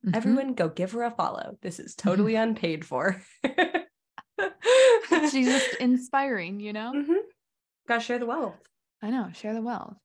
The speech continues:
Speaker 1: But we were talking about, like, others' opinions and stuff. And so I wanted to jump
Speaker 2: Mm.
Speaker 1: into this voicemail because it has to do with, like, being hung up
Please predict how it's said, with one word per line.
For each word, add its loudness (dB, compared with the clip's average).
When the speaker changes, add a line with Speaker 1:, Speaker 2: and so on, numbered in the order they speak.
Speaker 1:
But 0
we 0
were 4
talking 0
about, 0
like, -10
others' -4
opinions -4
and -4
stuff. -2
And -6
so -6
I -2
wanted -4
to -4
jump -6
Speaker 2:
Mm. -6
Speaker 1:
into -8
this -10
voicemail 2
because -2
it -6
has -8
to -6
do -4
with, -8
like, -4
being -2
hung -4
up -6